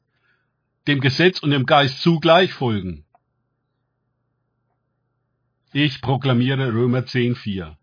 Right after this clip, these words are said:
Christus ist das Ende des Gesetzes,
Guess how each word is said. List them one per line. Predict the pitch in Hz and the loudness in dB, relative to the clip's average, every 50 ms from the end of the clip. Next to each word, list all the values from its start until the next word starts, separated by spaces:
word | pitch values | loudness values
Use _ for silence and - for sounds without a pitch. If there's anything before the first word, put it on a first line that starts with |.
| _ _ | _ _
Christus | - 123 139 165 202 190 - - 185 175 160 | -2 2 4 4 4 2 0 0 0 0 0
ist | 160 139 - 147 | -2 -6 -4 -6
das | 127 104 | -6 -4
Ende | - 147 147 170 175 160 156 | -2 -2 -2 0 0 -2 -2
des | 147 147 135 | -2 -4 -4
Gesetzes, | - 139 131 - 139 120 - - - 95 87 85 - _ | -4 -6 -4 -2 -4 -4 -4 -8 -10 -12 -12 -12 -14 _